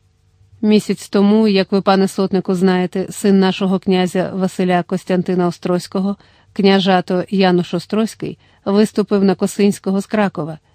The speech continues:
з військом польським і на сьогодні-завтра має прибути в Острог. Князь Василь і ваш брат Дем'ян послали мене, щоб ви, пане сотнику, спішно добивались до Острога. Коли попрощалися і по драбині, приставленій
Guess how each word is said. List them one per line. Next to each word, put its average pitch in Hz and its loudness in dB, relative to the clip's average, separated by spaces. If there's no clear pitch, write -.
з 180 -4
військом 185 2
польським 180 -4
і 214 4
на 202 6
сьогодні-завтра 202 2
має 185 0
прибути 180 -4
в 180 -4
Острог. 170 -6
Князь 202 4
Василь 208 0
і 208 -4
ваш 190 2
брат 190 0
Дем'ян 190 2
послали 202 -2
мене, 160 0
щоб 180 -4
ви, 196 2
пане 175 0
сотнику, 180 -6
спішно 214 0
добивались 175 2
до 175 0
Острога. 160 -4
Коли 240 4
попрощалися 202 -2
і 208 -4
по 196 0
драбині, 190 2
приставленій 190 0